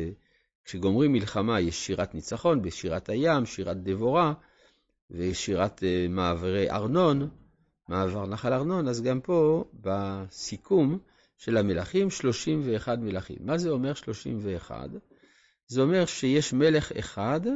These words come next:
מול שלושים ואחד. המלך האחד זה יהושע. ועוד שלושים ואחד, זה יוצא, כמה זה יוצא ביחד?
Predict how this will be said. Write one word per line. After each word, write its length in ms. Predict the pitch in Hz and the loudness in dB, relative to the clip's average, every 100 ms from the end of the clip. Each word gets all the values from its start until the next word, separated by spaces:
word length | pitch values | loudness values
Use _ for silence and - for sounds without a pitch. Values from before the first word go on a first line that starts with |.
| 302 _ | -4 _
מול 260 | 127 156 175 | -2 0 0
שלושים 420 | - 120 - 143 | 0 -2 0 -2
ואחד. 440 | 127 113 - 80 - - _ _ _ _ _ - | 0 0 -2 -8 -14 -18 _ _ _ _ _ -6
המלך 380 | 90 123 139 | -2 0 -2
האחד 380 | 110 87 123 151 | -4 -4 -4 -4
זה 180 | 143 147 | -2 -2
יהושע. 540 | 147 151 147 - 131 82 _ _ _ _ _ _ | 0 0 -2 -2 -4 -4 _ _ _ _ _ _
ועוד 200 | 110 135 | -2 0
שלושים 360 | 131 127 - 120 | -2 -8 -6 -4
ואחד, 420 | 98 87 110 151 220 240 _ _ _ | -4 -4 -2 -2 -2 -8 _ _ _
זה 60 | 104 | -12
יוצא, 260 | 104 - 151 | -10 -6 -4
כמה 280 | 143 147 | -4 -4
זה 60 | 143 | -6
יוצא 220 | 139 - | -10 -10
ביחד? 440 | 151 139 151 190 | -8 -8 -8 -10